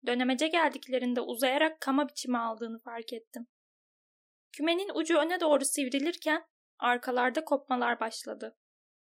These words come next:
Yarış hararetlenmişti. Dört nala giderken uzaklaşmış olan üç veya dört at şimdi birbirine iyice yapışmış renkli şeritler gibi görünüyorlardı. Ve bazen biri, bazen diğeri bir baş öne çıkıyordu.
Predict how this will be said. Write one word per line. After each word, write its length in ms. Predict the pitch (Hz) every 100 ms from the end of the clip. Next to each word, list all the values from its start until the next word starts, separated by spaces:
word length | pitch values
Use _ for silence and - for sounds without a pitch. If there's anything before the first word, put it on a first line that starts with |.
| _
Yarış 340 | 240 247 269 -
hararetlenmişti. 1160 | 269 247 240 247 - 240 240 247 - - 220 - _ _ _ _ _ _
Dört 260 | 277 381 -
nala 180 | 381 320
giderken 480 | 269 311 330 339 285
uzaklaşmış 760 | 247 277 269 277 277 - -
olan 240 | 269 240 240
üç 280 | - - -
veya 340 | 247 233 226
dört 280 | 269 330 -
at 220 | 277 - _ _
şimdi 400 | - - 285 277
birbirine 500 | 262 269 240 262 269
iyice 280 | 269 311 339
yapışmış 680 | 311 269 262 - 285 349 - _ _ _
renkli 320 | 254 247 254 294
şeritler 520 | 302 269 - 262 262
gibi 220 | 247 233
görünüyorlardı. 960 | 240 226 226 226 220 220 220 220 226 226 _ _ _ -
Ve 140 | 233
bazen 460 | 233 254 254 254 240
biri, 300 | 262 285 302 - _ -
bazen 400 | 254 254 247 247
diğeri 300 | 254 262 285
bir 180 | 269
baş 220 | 277 285 -
öne 220 | 240 240
çıkıyordu. 680 | - - 226 214 214 226 226